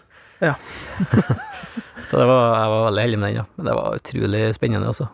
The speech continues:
Speaker 2: For når vi for utover isen, så ble isen, eh, tynnere og tynnere. På tu-, slutten så var den kanskje sånn fire centimeter, liksom.
Speaker 1: Ja, jeg
Speaker 2: Og du kjente den gynga, og
Speaker 1: Ja.
Speaker 2: du kjørte, eh, rundt sånne åpne hål.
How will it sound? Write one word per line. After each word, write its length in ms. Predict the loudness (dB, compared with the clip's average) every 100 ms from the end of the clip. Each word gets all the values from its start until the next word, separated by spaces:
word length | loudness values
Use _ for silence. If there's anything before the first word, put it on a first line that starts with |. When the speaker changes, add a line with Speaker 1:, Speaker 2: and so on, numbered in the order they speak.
| _
Speaker 2:
For 120 | 0
når 80 | 2
vi 40 |
for 160 | 2 0
utover 200 | 2 0 0
isen, 240 | 0 0 2
så 120 | 0
ble 160 | 2 0
isen, 260 | 0 -2 0 0
eh, 220 | 0 0 -4 _ -2
tynnere 240 | 0 2
og 60 | 0
tynnere. 320 | 2 2 0 -4 _ _ _ _ _
På 80 | -2
tu-, 80 | -2 -2 -2
slutten 240 | 0 2
så 60 | 4
var 120 | 4
den 80 | 4
kanskje 140 | 2 4
sånn 140 | 2 2
fire 420 | 2 4 4 4 4 0 -4 _ _ -2
centimeter, 440 | 2 2 2 2
liksom. 180 | 2 4
Speaker 1:
Ja, 100 | 6 6 4
jeg 100 | 4
Speaker 2:
Og 60 | 4
du 80 | 4
kjente 340 | 2 2 2
den 120 | 4
gynga, 380 | 4 4 4 4 2
og 320 | 0 _ 2
Speaker 1:
Ja. 60 | 4
Speaker 2:
du 20 | 4
kjørte, 460 | 4 4 2 -2 0
eh, 200 | 2 2
rundt 320 | 2 2 0 0
sånne 180 | 0
åpne 360 | 2 0 0 -2
hål. 340 | 0 2 2